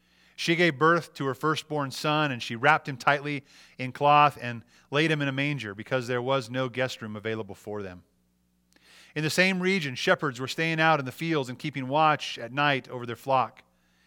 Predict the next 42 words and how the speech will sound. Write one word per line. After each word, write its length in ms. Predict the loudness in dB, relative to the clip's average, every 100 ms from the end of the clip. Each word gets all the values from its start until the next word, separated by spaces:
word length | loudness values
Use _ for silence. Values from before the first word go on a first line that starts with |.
| _ _ _
Then 120 | -2
an 40 | 0
angel 320 | 0 2 2
of 60 | 2
the 80 |
Lord 300 | 4 4 4
stood 200 | 0 -6
before 360 | -6 -4 0 0
them, 160 | -2 -4
and 80 |
the 40 | -6
glory 420 | 2 4 4 2
of 60 | -2
the 80 |
Lord 400 | -2 0 2 0 -6 _ _ _ _ _
shone 280 | -4 -2 2
around 300 | 2 2 -2
them. 220 | -10 -16 _ _ _ _ _ _ _ _ _
And 80 | -8
they 60 |
were 60 | -8
terrified. 680 | -2 0 0 -2 -8 -10 -20 _ _ _ _ _ _ _ _ _ _
But 100 | -6
the 140 | 0
angel 260 | 0 0 -2
said 220 | 2 2
to 80 | 0
them, 260 | -6 -12 -20 _ _ _ 0
"Don't 300 | 2 2 -2
be 120 | -2
afraid, 640 | 0 2 2 0 -6 -16 _ _ _ _ _ _
for 140 | -6 2
look, 420 | 4 2 0 -18 -18 _ _
I 120 | -4 -2
proclaim 520 | -4 0 0 0 -2
to 120 | -4
you 300 | -2 0 0
good 220 | 2 0
news 320 | 2 0 0 -2
of 120 | 0
great 260 | 0 0
joy 400 | 0 0 0 0